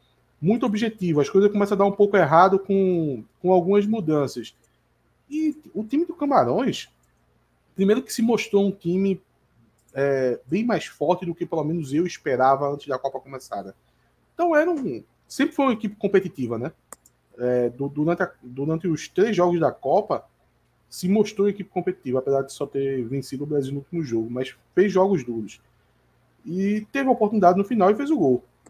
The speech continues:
Agora, é, eu acho que o maior problema desse jogo foi ter perdido alguns jogadores, né? É, salvo engano, tá fora da Copa, né?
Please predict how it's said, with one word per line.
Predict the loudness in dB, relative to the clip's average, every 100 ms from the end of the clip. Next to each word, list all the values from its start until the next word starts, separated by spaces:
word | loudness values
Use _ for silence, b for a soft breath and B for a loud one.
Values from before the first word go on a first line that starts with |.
| _ _ _ _ _ _ _ 0
Agora, | 4 6 8 8 8 6 4 -6 _ _ _ _ -6
é, | 0 2 2 2 0 0
eu | 2 4
acho | 4
que | 0
o |
maior | 2 4
problema | 4 0 0 -2
desse | -4 -6
jogo | -2 -2 -2
foi | -4 -4
ter | -4
perdido | -2 -2 0 -2
alguns | -2 -4
jogadores, | -4 -4 -2 -4 -6
né? | -14 _ _ _ _ _ _ _ _ -20
É, | -20 -20 -20 _ -12
salvo | -2 0 2
engano, | 0 -2 -4 -10 _
tá | -4
fora | 0 0
da | 0
Copa, | 2 2 2
né? | -2